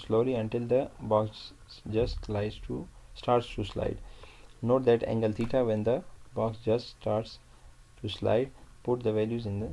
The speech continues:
formula number three and calculate mu। अच्छा, इसमें ये होगा third number में कि आपके पास horizontal पे पड़ा होगा जो plane है, ठीक है, और इसके ऊपर आप ये block रख देंगे, मसलन कि आपने wooden ब्लॉक रख दिया, Wooden block आप इसके ऊपर रखेंगे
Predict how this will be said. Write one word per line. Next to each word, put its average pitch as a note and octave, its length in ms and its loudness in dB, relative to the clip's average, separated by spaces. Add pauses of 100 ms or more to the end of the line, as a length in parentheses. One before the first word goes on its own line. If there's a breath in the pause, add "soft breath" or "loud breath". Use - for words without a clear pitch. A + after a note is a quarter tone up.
(120)
formula A2 280 -2
number G2+ 220 -2
three A2+ 240 -4
and G#2+ 200 -4
calculate G#2 400 -6
mu। G2 60 -2
अच्छा, A#2+ 240 -4
इसमें C3+ 220 -2
ये B2+ 160 0
होगा A#2 300 4 (920 loud breath)
third A2+ 180 6
number G#2 280 0
में B2 220 -4
कि - 200 -2
आपके G#2+ 220 0
पास A2 520 -2 (840)
horizontal G#2 460 0
पे A#2+ 140 -4
पड़ा B2 200 -4
होगा C3 260 -4 (640)
जो G#2+ 60 2
plane A#2 280 2
है, A#2 240 -4
ठीक A2+ 180 -4
है, C3+ 120 -4 (180)
और A#2 140 4
इसके B2 240 -2
ऊपर C3 220 2
आप A2+ 220 2
ये B2+ 200 0 (440)
block G#2 320 4
रख G2+ 180 0
देंगे, G#2+ 280 -2
मसलन G#2 360 -2
कि G2+ 80 0
आपने G#2 200 0
wooden G#2+ 300 2
ब्लॉक F#2+ 220 2
रख - 140 -6
दिया, - 280 -10 (680 loud breath)
Wooden A#2+ 220 4
block A#2 220 6
आप A2+ 140 0
इसके - 240 -6
ऊपर A2 180 -2
रखेंगे A#2 420 -2